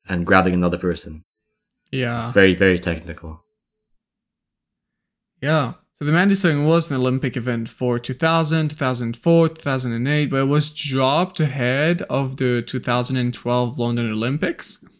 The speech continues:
Speaker 2: partly for the reason of equality, as there was no equivalent for women's at the time. But finally in Tokyo here, men and women, uh, will participate in the Madison respectively. So that's pretty cool that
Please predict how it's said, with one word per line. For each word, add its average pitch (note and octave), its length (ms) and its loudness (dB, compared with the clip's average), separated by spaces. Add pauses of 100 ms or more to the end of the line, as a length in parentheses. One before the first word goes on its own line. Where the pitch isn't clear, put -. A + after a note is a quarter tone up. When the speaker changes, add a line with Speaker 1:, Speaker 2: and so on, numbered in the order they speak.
(480)
Speaker 2:
partly G#3+ 380 2
for F#3+ 80 2
the D#3 120 2
reason D#3 420 4
of B2+ 400 2
equality, C3+ 760 2
as B2+ 300 0
there B2+ 80 0
was B2 300 0
no C#3 360 4
equivalent B2+ 720 -2
for A#2 320 -4
women's E3+ 360 4
at B2+ 80 -2
the A#2 60 -6
time. A2 440 -10
But B2+ 180 0
finally F#3 640 2
in C#3+ 80 0
Tokyo D#3+ 460 0
here, E3+ 420 0 (220)
men F3+ 360 4
and F#3+ 320 2
women, B2+ 420 2
uh, A#2+ 300 -2
will C#3 200 0
participate C3 680 -4
in B2 140 -2
the B2 80 0
Madison A#2+ 500 -4
respectively. A#2+ 800 -6 (400)
So B2 360 -6 (180)
that's G3 220 0
pretty D3 240 0
cool D3+ 320 2
that B2+ 320 0